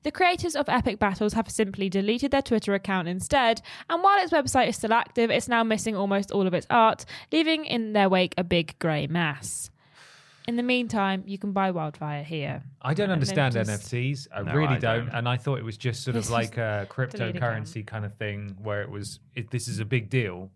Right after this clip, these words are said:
Speaker 2: but you don't necessarily have to be involved in it.
Speaker 1: Mm-hmm.
Speaker 2: You know, some people take it really seriously. And I just, I just don't understand.
Speaker 3: I don't really, I still,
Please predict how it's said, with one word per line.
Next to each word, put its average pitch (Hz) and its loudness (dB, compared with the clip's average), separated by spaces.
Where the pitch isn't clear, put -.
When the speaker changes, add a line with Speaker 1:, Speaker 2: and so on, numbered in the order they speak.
Speaker 2:
but 104 -10
you 98 -8
don't 104 -6
necessarily 95 -10
have 90 -14
to - -18
be 90 -14
involved 85 -12
in 80 -14
it. 78 -20
Speaker 1:
Mm-hmm. 185 -8
Speaker 2:
You 95 -10
know, 82 -10
some 101 -10
people 95 -16
take 92 -12
it 85 -14
really 85 -14
seriously. 85 -14
And 92 -16
I 90 -14
just, - -18
I - -20
just - -20
don't - -20
understand. - -20
Speaker 3:
I 98 -4
don't 104 -6
really, 92 -8
I 87 -6
still, 104 -8